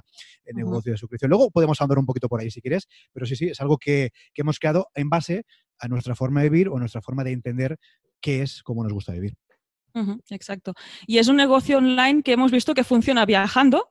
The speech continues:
Speaker 2: eh, que es lo que nos gusta, y también estando confinados en este caso, ¿no? Cuando estuvimos tres meses encerrados en casa, pues para nosotros no cambió mucho la rutina. En este caso, pues trabajamos con nuestro ordenador, con nuestra conexión a internet, si es buena, mejor, y ya está. Que es como que un negocio que funciona <laughs> viajando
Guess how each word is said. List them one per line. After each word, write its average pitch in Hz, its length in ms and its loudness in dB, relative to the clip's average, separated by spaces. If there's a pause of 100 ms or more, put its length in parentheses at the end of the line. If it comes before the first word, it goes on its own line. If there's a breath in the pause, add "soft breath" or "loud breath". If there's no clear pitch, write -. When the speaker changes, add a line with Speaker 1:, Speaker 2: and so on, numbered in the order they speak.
Speaker 2:
eh, 214 320 4
que 214 60 2
es 220 40 2
lo 233 80 2
que 247 80 2
nos 233 160 2
gusta, 247 220 2
y - 20 2
también 254 300 2
estando 269 320 2
confinados 277 420 2
en 247 60 6
este 226 220 0
caso, 294 280 0
¿no? 311 200 0
Cuando 214 200 0
estuvimos 247 340 0
tres 262 200 0
meses 262 280 2
encerrados 220 460 2
en 277 80 6
casa, 302 320 2 (320 loud breath)
pues - 140 0
para 247 160 4
nosotros 262 260 2
no 349 100 4
cambió 262 280 6
mucho 247 200 4
la 226 120 4
rutina. 226 400 2
En 208 80 0
este 226 180 0
caso, 233 300 2
pues 262 160 -2
trabajamos 226 440 2
con 240 120 -2
nuestro 233 180 0
ordenador, 254 460 4 (360 loud breath)
con 226 100 0
nuestra 233 200 4
conexión 240 320 2
a 240 60 2
internet, 233 480 2
si - 180 -2
es 214 80 2
buena, 208 240 2
mejor, 285 400 4 (320 loud breath)
y 240 80 0
ya 226 60 4
está. 226 360 2 (240 soft breath)
Que - 80 0
es 240 120 0
como 247 260 4
que 240 200 4
un 269 160 6
negocio 269 340 4
que 226 100 2
funciona 240 640 2
<laughs> 247 520 0
viajando 240 640 2